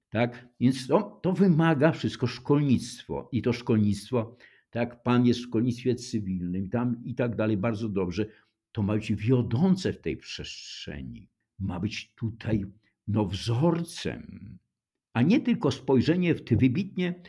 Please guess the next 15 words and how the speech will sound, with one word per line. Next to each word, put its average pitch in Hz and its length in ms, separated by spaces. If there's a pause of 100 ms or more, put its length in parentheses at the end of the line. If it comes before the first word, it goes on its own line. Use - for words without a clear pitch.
(140)
charakterze 131 600
komercyjnym, 113 1300
tak? 110 360 (420)
I 117 180
jakoś 110 500
to 87 140
jest. 73 280 (180)
To 117 180
jest 120 440 (120)
także, 95 720 (360)
y, 107 140
zasilanie 107 1000
tej 120 180
całej 143 340
przestrzeni 151 1000